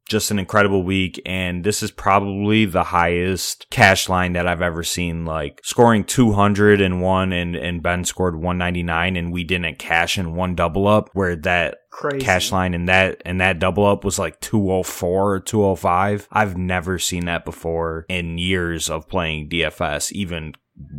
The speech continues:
Speaker 1: back when I was playing just casually.
Speaker 2: Yeah, I mean, the closest thing I can remember was last year, the Will Fuller chalk week when he went for fifty points, but we were even talking about it. It's like, that was probably, like, a one eighty cash line, if I remember correctly.
Speaker 1: Mm-hmm.
Speaker 2: So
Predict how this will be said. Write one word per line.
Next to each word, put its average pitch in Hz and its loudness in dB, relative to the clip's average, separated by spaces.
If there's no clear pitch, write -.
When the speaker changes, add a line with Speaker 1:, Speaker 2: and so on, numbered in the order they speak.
Speaker 1:
back 90 -2
when 90 -4
I 78 -2
was 80 -4
playing 80 -6
just 73 -10
casually. 64 -8
Speaker 2:
Yeah, 151 -4
I 143 -4
mean, 165 -6
the 160 -4
closest 170 -4
thing 156 -6
I 151 -2
can 143 -10
remember 139 -4
was 135 -8
last 139 -4
year, 139 -4
the 131 -6
Will 131 -8
Fuller 131 -8
chalk 135 -8
week 135 -12
when 127 -10
he 127 -8
went 127 -10
for 131 -14
fifty 131 -10
points, 131 -10
but 127 -10
we 143 -8
were 143 -6
even 143 -10
talking 143 -6
about 131 -4
it. 131 -6
It's 131 -12
like, 127 -8
that 143 -4
was 143 -4
probably, 135 -4
like, 131 -8
a 131 -8
one 127 -8
eighty 123 -10
cash 110 -14
line, 117 -16
if 123 -16
I 127 -12
remember 120 -14
correctly. 120 -6
Speaker 1:
Mm-hmm. - -4
Speaker 2:
So 127 -6